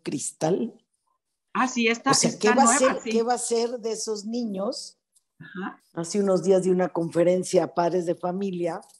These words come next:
Speaker 1: O sea, ¿qué va a ser de esos niños si los papás de hoy están formando como cristales a sus hijos?
Speaker 2: Niños muy
Speaker 1: Donde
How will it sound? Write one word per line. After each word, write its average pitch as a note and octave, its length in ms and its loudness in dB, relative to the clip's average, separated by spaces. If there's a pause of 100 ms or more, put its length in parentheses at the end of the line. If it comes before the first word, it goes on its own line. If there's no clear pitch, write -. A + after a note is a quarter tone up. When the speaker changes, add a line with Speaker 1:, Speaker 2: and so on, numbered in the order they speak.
(640)
Speaker 1:
O C#3+ 60 -8 (300)
sea, - 300 -2
¿qué A3+ 160 0
va C4 100 0
a B3+ 40 0
ser A#3 300 -2
de A3+ 100 0
esos A3+ 320 -4
niños G3+ 460 -2
si E3 160 -4
los D#3 260 -6
papás G#3 560 -4
de A3+ 120 6
hoy F#3+ 280 0 (540)
están E3+ 480 -4
formando F3 580 0
como D3 300 -4
cristales F#3+ 840 2
a B2 80 -8
sus - 260 -12
hijos? D#3+ 300 -6
Speaker 2:
Niños A#3+ 380 2
muy A#3+ 180 4
Speaker 1:
Donde F3 160 10